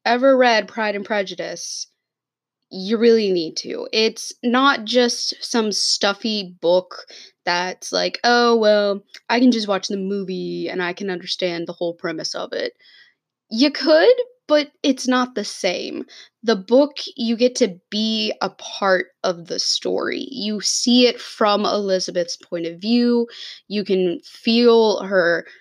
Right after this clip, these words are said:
prejudice and her anger towards Darcy, and then her understanding of he's a good guy. And I like that so much more than just watching the movie. You become engrossed in,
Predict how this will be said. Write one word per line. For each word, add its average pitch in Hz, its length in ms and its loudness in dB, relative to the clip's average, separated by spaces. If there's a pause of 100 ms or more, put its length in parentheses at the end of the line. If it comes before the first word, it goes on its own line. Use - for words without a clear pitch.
(400)
prejudice 254 540 2
and 190 100 -2
her 170 200 -4
anger 220 480 2
towards 190 380 -4
Darcy, 202 600 -2
and 190 200 -2
then 185 140 -2
her 190 240 -2
understanding 190 1200 -4
of 175 420 -2 (400)
he's 262 280 2
a 311 60 2
good 349 240 4
guy. - 460 -2 (180)
And 226 500 2 (880)
I 262 160 2
like 311 340 2
that 247 260 2
so 233 360 2
much 240 320 2
more 180 500 0 (120)
than 196 180 -2
just 190 320 -6
watching 190 520 -4
the 175 100 -4
movie. 175 600 -10 (300)
You 220 160 -2
become 233 500 0
engrossed 180 1120 -2
in, 175 320 -6